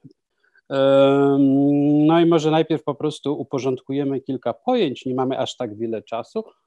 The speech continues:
więc, więc najpierw, najpierw o pojęciach, a potem, a potem, e, powiemy sobie, z czego Biblia się składa.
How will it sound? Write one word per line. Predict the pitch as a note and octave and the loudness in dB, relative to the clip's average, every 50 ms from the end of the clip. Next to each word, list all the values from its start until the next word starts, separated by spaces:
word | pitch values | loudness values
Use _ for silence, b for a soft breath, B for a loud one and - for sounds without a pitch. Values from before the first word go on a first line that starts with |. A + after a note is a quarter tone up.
| _ _ _ _ _ _ - | _ _ _ _ _ _ -18
więc, | B2 A2+ B2+ C3+ C3+ C3 A#2+ - - - A#2+ A#2+ A#2 | -16 -12 -10 -10 -10 -10 -12 -14 -18 -18 -16 -14 -12
więc | B2+ A#2+ A2+ - - | -12 -14 -14 -14 -14
najpierw, | C3 B2+ C3 B2+ A#2+ - C3 B2 _ - | -12 -10 -10 -10 -8 -10 -12 -12 _ -10
najpierw | C#3 B2+ A#2+ D3 B2+ - | -10 -10 -8 -10 -10 -10
o | B2 | -10
pojęciach, | A#2+ - B2+ C3+ D#3+ F3 E3+ - D#3 - | -10 -6 -4 -4 -4 -4 -4 -6 -6 -6
a | C3+ B2+ | -6 -8
potem, | - C#3 B2+ - C3+ B2+ B2+ b b b b b b b b - | -8 -8 -8 -6 -6 -8 -8 b b b b b b b b -10
a | B2+ B2+ | -10 -8
potem, | B2 - C#3+ C3+ C#3 C3+ B2+ B2 C3+ | -4 -2 -4 -4 -2 -4 -6 -4 -6
e, | C3+ B2+ C3 C3 C3 B2+ A#2+ _ - | -6 -4 -4 -2 -2 -4 -4 _ -8
powiemy | C#3 B2 A#2+ C3 C3+ B2+ B2+ B2+ B2+ B2 B2+ - C3+ B2+ | -8 -6 -6 -4 -4 -4 -4 -4 -4 -6 -6 -8 -10 -10
sobie, | A2+ - - C3 A2 A2+ B2+ B2 | -10 -8 -8 -8 -6 -6 -10 -10
z | A2+ | -10
czego | - - - A#2+ A2 B2+ A2 | -12 -12 -12 -10 -8 -10 -8
Biblia | G#2+ A#2+ A2 A2+ A2+ A#2 A#2 A#2 | -8 -10 -10 -8 -8 -8 -8 -8
się | - - - A2+ A2+ A2+ A2+ _ _ _ | -10 -12 -12 -12 -12 -12 -14 _ _ _
składa. | _ - - _ - C#3 C3+ B2+ A2 F#2 - | _ -20 -16 _ 0 2 2 2 2 -2 -10